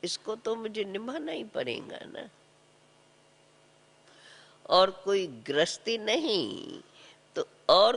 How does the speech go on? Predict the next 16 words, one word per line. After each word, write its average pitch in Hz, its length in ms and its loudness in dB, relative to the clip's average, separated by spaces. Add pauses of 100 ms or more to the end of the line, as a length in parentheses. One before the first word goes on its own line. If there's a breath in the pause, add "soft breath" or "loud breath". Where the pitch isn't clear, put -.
(120)
कोई 240 240 4
गृहस्थी 196 500 0
समझो 190 460 -2
नहीं 180 380 2
भी 202 240 -2
है, 165 200 4
बाल 156 400 2
बच्चे 143 420 -4
वगैरह, 131 1000 0 (340 loud breath)
तो 165 100 0
कौन 180 300 0
सी 220 180 -4
गृहस्थी 202 460 -2
बना 214 300 2
लेते 196 420 0
हैं 101 340 -4